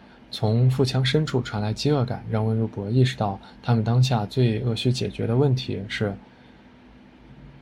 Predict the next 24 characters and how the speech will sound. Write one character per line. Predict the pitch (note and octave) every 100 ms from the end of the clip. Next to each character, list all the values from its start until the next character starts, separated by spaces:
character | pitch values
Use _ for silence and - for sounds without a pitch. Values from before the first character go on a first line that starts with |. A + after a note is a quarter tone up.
| - - - - -
吃 | -
饭。 | B2 A2 G2 - - -
他 | - A#2
说 | - A#2+ B2+ -
：“饿 | E3+
了 | B2+
吧？ | - - - - -
先 | B2+
去 | B2+ B2+
吃 | -
点 | B2 -
东 | B2
西。” | C#3+ - - - - - - - -
又 | G3+
回 | F#3+ A#2+
到 | B2+ A#2
大 | A#2
望 | B2 A#2+
路 | A#2+ A2
地 | A2
铁 | B2 G#2+ G2
站 | - A#2+
B | A2 C3
口， | C3 G#2+